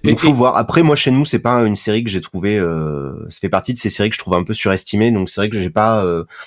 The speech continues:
Speaker 1: moi, c-, moi, ça m'intéressait pas quand ça a été annoncé le trois. Ce que je suis content, c'est qu'ils sortent enfin, parce que par contre, j'avais vraiment peur, euh,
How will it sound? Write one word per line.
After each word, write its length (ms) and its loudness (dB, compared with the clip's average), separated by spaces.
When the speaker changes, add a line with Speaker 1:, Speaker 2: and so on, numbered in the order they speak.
Speaker 1:
moi, 120 4
c-, 160 -2
moi, 200 2
ça 120 0
m'intéressait 460 -2
pas 100 0
quand 160 -4
ça 140 -4
a 20 0
été 140 -4
annoncé 280 -2
le 60 -2
trois. 200 -2
Ce 100 -8
que 80 -2
je 100 -2
suis 140 -2
content, 340 -2
c'est 160 -6
qu'ils 140 -12
sortent 220 -6
enfin, 220 -2
parce 140 -6
que 80 -4
par 200 -2
contre, 180 -2
j'avais 180 -4
vraiment 380 0
peur, 480 -4
euh, 420 -10